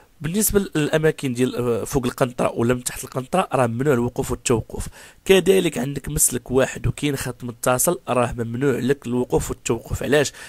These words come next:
لان العربات اللي غيجيو موراك غيبغيو يتجاوزوك، غيضطروا انهم يقيسوا الخط المتصل، وهنا درتي لهم عرقله. داكشي باش قلنا في هذا المكان يمكن لي نتوقف لا، نوقف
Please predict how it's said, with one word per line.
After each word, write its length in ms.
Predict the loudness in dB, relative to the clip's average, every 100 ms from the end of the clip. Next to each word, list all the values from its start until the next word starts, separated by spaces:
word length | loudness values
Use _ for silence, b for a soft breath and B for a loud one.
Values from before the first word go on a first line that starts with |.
| B -2
لان 220 | 0 2
العربات 460 | 2 2 2 0
اللي 120 | 0 2
غيجيو 260 | 4 2
موراك 420 | 2 2 2 2
غيبغيو 380 | 0 0 2 2
يتجاوزوك، 540 | 0 4 4 4 0 -2
غيضطروا 580 | -4 4 4 4 0
انهم 280 | -2 0 -2
يقيسوا 300 | -2 -2 -2
الخط 240 | -4 -8 -10
المتصل، 380 | -2 -2 -2 -8
وهنا 240 | -4 -2
درتي 260 | -2 -2 0
لهم 220 | 0 0
عرقله. 420 | 0 -2 -6 -6 -14 b b b b b -4
داكشي 200 | -2 -2
باش 100 | -2
قلنا 180 | -4
في 100 | -2
هذا 120 | -2 0
المكان 400 | -2 4 2 2
يمكن 220 | -6 -6 -4
لي 80 |
نتوقف 460 | -4 -4 -6 -6 -2
لا، 280 | 0 0 -2 -8
نوقف 440 | -8 -2 -2 -2